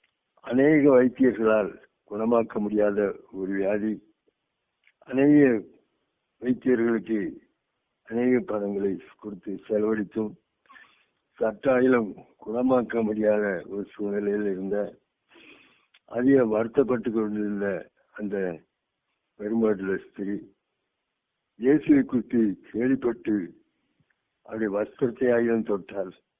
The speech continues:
நான் சுகமானேன் என்று சொல்லி அவருடைய வஸ்திரத்தை தொடுகிற காட்சி பார்க்கிறோம். அவர்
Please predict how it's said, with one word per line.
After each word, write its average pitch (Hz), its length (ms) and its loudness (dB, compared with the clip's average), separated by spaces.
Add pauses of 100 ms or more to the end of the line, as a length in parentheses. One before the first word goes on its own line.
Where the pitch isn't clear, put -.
(120)
நான் 101 160 -10
சுகமானேன் 104 580 -4
என்று 92 180 -10
சொல்லி 95 260 -8 (1120)
அவருடைய 120 340 -2
வஸ்திரத்தை 113 600 -2 (540)
தொடுகிற 104 380 -4
காட்சி 90 360 -10
பார்க்கிறோம். 85 480 -18 (1160)
அவர் 113 520 0